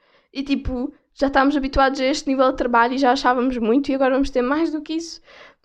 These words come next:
Uhum, estou super pronta. Yay. E depois, com, hum, a seguir disso, com a história de desenho, hum, eu estava bué, tipo, chocada. Eu, como sempre,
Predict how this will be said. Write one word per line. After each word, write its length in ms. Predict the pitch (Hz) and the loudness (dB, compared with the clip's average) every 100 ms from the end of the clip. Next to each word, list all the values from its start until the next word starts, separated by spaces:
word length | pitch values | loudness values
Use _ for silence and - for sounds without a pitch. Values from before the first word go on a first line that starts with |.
| _ | _
Uhum, 580 | 311 359 370 427 539 523 | 0 4 6 6 4 0
estou 260 | - - 349 | -8 -4 -4
super 300 | 339 330 330 | -2 0 2
pronta. 600 | 285 247 240 220 220 240 - | 2 2 0 -4 -4 -8 -8
Yay. 440 | 285 269 240 247 - - - | -2 0 0 -2 -6 -18 -6
E 120 | 294 | -6
depois, 480 | - 311 339 330 - | -6 -2 -2 -2 -4
com, 200 | - 254 | -4 -6
hum, 600 | - 233 - 202 196 196 - 208 | -6 -16 -12 -6 -4 -6 -10 -10
a 80 | |
seguir 260 | 220 - 202 | -10 -6 -6
disso, 360 | 208 208 - - | -4 -6 -8 -4
com 160 | 233 | -2
a 40 | 240 | -2
história 420 | - 226 208 190 | 0 0 2 -2
de 340 | 185 196 190 | -4 0 0
desenho, 680 | 180 180 196 180 185 240 339 - - - _ _ 240 | 0 -2 0 0 0 -2 -4 -8 -20 -20 _ _ 4
hum, 480 | 254 254 254 254 - | 6 6 2 -4 -4
eu 100 | 339 | 0
estava 320 | 403 427 453 | 2 4 4
bué, 180 | 330 330 | 4 2
tipo, 320 | 339 339 - _ _ - | 0 -4 -12 _ _ -10
chocada. 720 | - - 262 202 185 190 247 - _ - | -4 -2 2 2 2 -4 -6 -18 _ -4
Eu, 400 | 262 294 277 - | 2 2 0 -8
como 200 | - 277 | -2 -2
sempre, 680 | 277 269 262 247 202 214 | 0 0 2 2 2 0